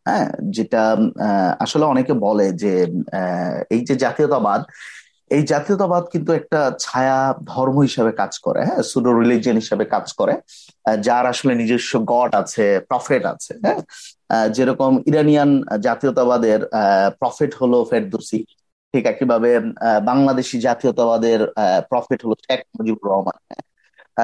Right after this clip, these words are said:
আ, so এই প্রত্যেকটা, আ, দেশেরই জাতীয়তাবাদের কিন্তু নিজস্ব তাদের, আ, টোম্ব আছে, নিজস্ব আপনার আইডল আছে, নিজস্ব মডেল আছে, আ, তারা বিভিন্ন ধরনের ceremony পালন করে, বিভিন্ন days তারা পালন করে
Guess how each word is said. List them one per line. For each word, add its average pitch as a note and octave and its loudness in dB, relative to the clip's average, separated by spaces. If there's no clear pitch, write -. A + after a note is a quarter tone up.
আ, G#2 4
so A2+ 0
এই D#3+ 2
প্রত্যেকটা, E3 -2
আ, A#2 2
দেশেরই C3+ 2
জাতীয়তাবাদের B2+ 0
কিন্তু B2 -6
নিজস্ব A#2 -2
তাদের, G#2+ 0
আ, G2+ 2
টোম্ব D3 0
আছে, A2 0
নিজস্ব G#2+ -2
আপনার - -2
আইডল C3 2
আছে, G#2+ -2
নিজস্ব G#2+ -2
মডেল B2 2
আছে, G#2 -2
আ, A#2 2
তারা A#2+ 0
বিভিন্ন B2 4
ধরনের A#2+ 4
ceremony D3 2
পালন B2 0
করে, G#2 2
বিভিন্ন A2+ 0
days C3+ 0
তারা B2+ 2
পালন A2 0
করে F#2+ -4